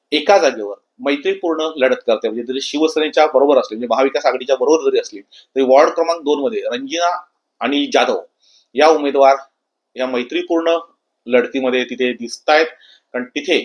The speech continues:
अं, शिवसेना उभाटाचाही उमेदवार आहे आणि बहुजन विकास आघाडीचा उमेदवार आहे, म्हणजे बहुजन विकास आघाडी दोन जागांवर लढते. मार्क्सवादी कम्युनिस्ट पार्टीने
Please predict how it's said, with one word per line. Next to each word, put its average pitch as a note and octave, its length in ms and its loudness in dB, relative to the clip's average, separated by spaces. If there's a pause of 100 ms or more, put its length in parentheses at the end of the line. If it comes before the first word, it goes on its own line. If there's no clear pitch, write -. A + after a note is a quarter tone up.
(480)
अं, A2+ 420 0 (600)
शिवसेना D#3+ 680 2
उभाटाचाही C#3+ 540 -2
उमेदवार B2+ 440 0 (140)
आहे C3+ 340 -6
आणि B2 280 -6 (260)
बहुजन C3 260 0
विकास B2 300 0
आघाडीचा D3+ 400 -2
उमेदवार A#2+ 360 2
आहे, G#2 140 -6
म्हणजे A#2 240 -18
बहुजन C3+ 260 -2
विकास D#3 300 -2
आघाडी D3 280 0 (320)
दोन E3 240 4
जागांवर B2 340 2
लढते. B2 380 -4 (260)
मार्क्सवादी G3 560 0
कम्युनिस्ट F3+ 440 -8
पार्टीने D3+ 540 -2